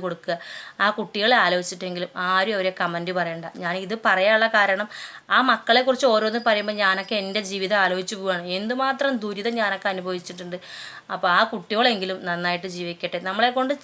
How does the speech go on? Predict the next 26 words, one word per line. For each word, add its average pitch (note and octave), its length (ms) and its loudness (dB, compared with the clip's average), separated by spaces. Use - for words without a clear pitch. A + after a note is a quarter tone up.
ച-, G#3 220 4
സഹായിക്കാൻ G#3 480 -4
പറ്റുന്നുണ്ടെങ്കിൽ A3+ 800 0
നമ്മൾ F3 180 -4
സഹായിക്കുക. F3 460 -4
ഒരിക്കലും A3+ 480 2
ഒരാളെയും F#3 540 4
നമ്മൾ F3 160 -4
വേദനിപ്പിക്കരുത്. E3+ 720 -4
കാരണം F3+ 340 4
അനുഭവിച്ചാൽ A3 580 2
മാത്രമാണ് G#3+ 600 2
അതറിയാൻ F#3+ 500 4
പറ്റൂ. F#3 260 -6
നിങ്ങൾക്കൊക്കെ A3+ 380 -2
ഒരു A3 180 -2
നേരം G#3 320 4
കറണ്ട് G#3 320 2
ഇല്ലാണ്ടെയും, G#3 440 0
ആ, G#3+ 40 -2
എന്താ, G3 120 -2
ഫാൻ G#3+ 220 8
ഇല്ലാണ്ടെയും, G#3 500 4
ആ, - 20 -4
ചോർന്നൊലിക്കുന്ന B3+ 800 6
വീട്ടിൽ A#3 220 -2